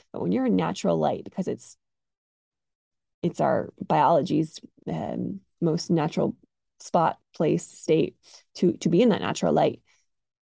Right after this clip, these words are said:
a lovely little chemical called serotonin is produced, and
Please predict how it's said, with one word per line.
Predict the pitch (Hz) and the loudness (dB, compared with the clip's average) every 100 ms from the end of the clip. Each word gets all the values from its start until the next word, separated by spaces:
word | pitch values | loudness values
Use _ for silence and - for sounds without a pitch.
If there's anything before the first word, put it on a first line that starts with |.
| _ - | _ 0
a | |
lovely | 208 226 262 | 4 4 4
little | 220 196 | 2 0
chemical | - 185 170 - | 0 0 0 -4
called | - - 180 | -4 -4 -2
serotonin | - 175 - 180 - - | -2 -4 -4 -4 -4 -4
is | 196 - | -6 -8
produced, | - - - - - - - | -6 -4 -4 -6 -12 -20 -6
and | 160 151 151 156 156 160 | -4 -4 -4 -4 -2 -4